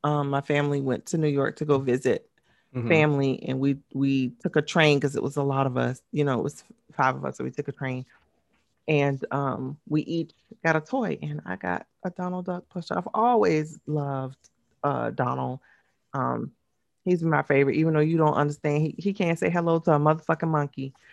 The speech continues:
Speaker 1: I don't understand how everybody else can speak so
Speaker 2: <laughs>
Speaker 1: clearly and why Donald's
Speaker 2: Oh my
Speaker 1: accent is
Speaker 2: gosh.
Speaker 1: so fucking thick. But, um, I have Donald, Daisy,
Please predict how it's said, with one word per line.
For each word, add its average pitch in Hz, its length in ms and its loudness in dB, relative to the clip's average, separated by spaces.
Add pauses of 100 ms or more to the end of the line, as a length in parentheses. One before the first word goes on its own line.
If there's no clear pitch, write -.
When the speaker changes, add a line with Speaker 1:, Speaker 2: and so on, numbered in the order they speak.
(140)
Speaker 1:
I 143 80 4
don't 170 160 6
understand 160 380 4
how 143 220 4
everybody 196 640 8
else - 180 6 (160)
can 151 140 8
speak - 320 4
so 180 240 6
Speaker 2:
<laughs> 269 100 0
Speaker 1:
clearly 151 480 6
and 143 160 4
why 139 160 4 (140)
Donald's 156 680 4
Speaker 2:
Oh 202 240 4
my 160 220 8
Speaker 1:
accent 110 300 6
is 104 280 0
Speaker 2:
gosh. - 60 -20
Speaker 1:
so 214 240 8
fucking 202 480 0
thick. - 380 4 (580)
But, 160 200 2
um, 139 360 -2 (580)
I 160 60 4
have 151 180 4
Donald, 160 460 4
Daisy, 147 580 0